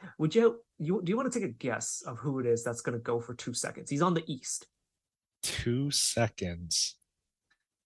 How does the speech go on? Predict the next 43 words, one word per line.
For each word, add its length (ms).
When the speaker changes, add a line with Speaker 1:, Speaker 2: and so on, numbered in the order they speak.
Speaker 2:
Yeah, 120
<sighs> 280
for 80
some 240
reason, 280
I 100
feel 240
like 320
he's 260
in 80
the 100
Nets. 640
Is 140
he 80
Speaker 1:
He, 60
Speaker 2:
on 160
the 60
Nets? 400
Speaker 1:
he 160
is 120
not 200
on 120
the 60
Nets. 240
You're 100
very 180
close, 440
though. 260
It's 100
Cam 320
Reddish 400
on 100
the 80
Knicks. 640
Speaker 2:
Oh 240
my 140
gosh. 540
<laughs> 280
Speaker 1:
You 160
Speaker 2:
I 60
Speaker 1:
know 100
Speaker 2:
mean, 180
Speaker 1:
what? 220